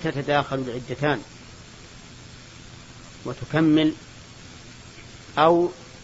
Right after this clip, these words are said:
تست-، أو تنهي عدة الأول ثم تعتد للثاني؟ <coughs> في هذا خلاف <coughs> بين التابعين وبين الأئمة، فإبراهيم النخعي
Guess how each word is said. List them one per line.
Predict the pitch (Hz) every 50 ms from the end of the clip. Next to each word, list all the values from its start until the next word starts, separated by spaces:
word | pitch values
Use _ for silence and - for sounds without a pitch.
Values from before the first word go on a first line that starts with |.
| - - - - - - - - - - - - - -
تست-، | 151 143 - - - - 165 160 - 151 151 - -
أو | 156 160 165 165 165 147
تنهي | 135 147 180 180 180 160 135 143 147 143 131 120
عدة | 151 170 156 143 - 160 - 156
الأول | 156 - 165 175 175 165 170 180 180 180 180 - - - - - - - - - - - - - - - - - -
ثم | - 147 156 156
تعتد | 143 147 139 135 131 143 131 117
للثاني؟ | 131 135 - - - 120 - - - - - - - - - - - - - - - - - -
<coughs> | - - - - - - - - - - - - - - - - - - - - - -
في | - 190 180
هذا | 190 190 175 160
خلاف | - 165 156 151 151 143 - - - - - - - - - - - - - - - - - - - - - - - - - - - 311 302 - - -
<coughs> | 320 262 190
بين | 185 185 180
التابعين | 180 - - 165 160 160 165 165 185 196
وبين | 180 180 175 196 190 170
الأئمة، | 160 156 143 156 139 127 123 123 - - - - - - - - - - - - - - - - - - - - - - - - - - -
فإبراهيم | 165 170 170 170 175 175 165 175 175 170
النخعي | 160 160 160 147 - 156 151 175 175